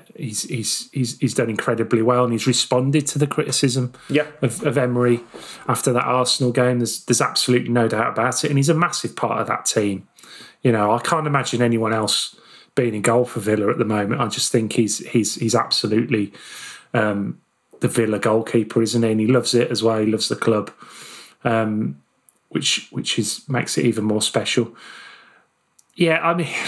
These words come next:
Speaker 1: <laughs> who knows? Who knows what going,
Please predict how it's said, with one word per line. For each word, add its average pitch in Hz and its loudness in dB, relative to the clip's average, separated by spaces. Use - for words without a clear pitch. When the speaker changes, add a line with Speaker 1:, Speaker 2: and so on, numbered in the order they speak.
Speaker 1:
<laughs> - -14
who 147 2
knows? 110 2
Who 151 2
knows 139 2
what - 0
going, 135 0